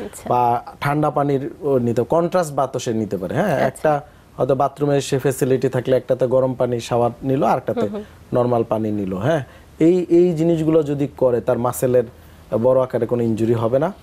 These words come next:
Speaker 2: মাসেল ইলাস্টিসিটি ঠিকমতো কাজ করবে, মাসেল ভালো থাকবে, জোড়া ভালো থাকবে, ইনজুরি হওয়ার চান্স থাকবে না।
Speaker 1: আর আমরা, আহ, যেহেতু একজন দর্শক, আম, উনি কান্নাই করে ফেলেছিলেন ওনার অবস্থাটা বোঝানোর জন্য,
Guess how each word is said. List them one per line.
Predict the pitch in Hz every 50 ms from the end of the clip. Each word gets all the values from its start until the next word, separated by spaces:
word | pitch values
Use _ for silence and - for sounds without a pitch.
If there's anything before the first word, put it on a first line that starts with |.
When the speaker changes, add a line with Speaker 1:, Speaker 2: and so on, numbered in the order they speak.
| - - - - - - - - - -
Speaker 2:
মাসেল | 120 127 - - 139 135
ইলাস্টিসিটি | 139 135 131 135 127 - - - 135 - - 131 - -
ঠিকমতো | - - 127 - 131 127 113 131 127
কাজ | - 127 120 - -
করবে, | - 127 120 139 151
মাসেল | 147 131 120 - - 127 120 120 117 95 76
ভালো | 104 107 110 120 127 131
থাকবে, | 127 131 123 120 127 135 135 131 131 - - - - - 117
জোড়া | 120 135 131 131 131 120
ভালো | 113 113 120 127
থাকবে, | 127 - 143 147 170 202
ইনজুরি | 190 147 123 107 117 110 113
হওয়ার | 110 110 104
চান্স | 98 - 101 92 95 92
থাকবে | - - 92 - - 85
না। | 82 78 - - - - - - - - - - - - - - - - - - - - - - - -
Speaker 1:
আর | 247 233 240
আমরা, | - - 254 262 269 294 294
আহ, | 285 269 - 233 240 233
যেহেতু | 226 240 269 269 277 - 311
একজন | 269 247 233 - 285 269
দর্শক, | 240 240 240 240 - - 269 262 254 - 220
আম, | 220 220 214 214 208 208 202 202 202 - - -
উনি | - 226 226 247 247
কান্নাই | 240 254 233 226 233 247 262 269
করে | 254 269 240 233
ফেলেছিলেন | - - 226 220 220 - 240 214 220 220 214
ওনার | 208 214 208 208 214 208 -
অবস্থাটা | - 202 196 214 208 - - 220 214
বোঝানোর | 208 202 208 196 214 214 202 196 190
জন্য, | 190 202 190 226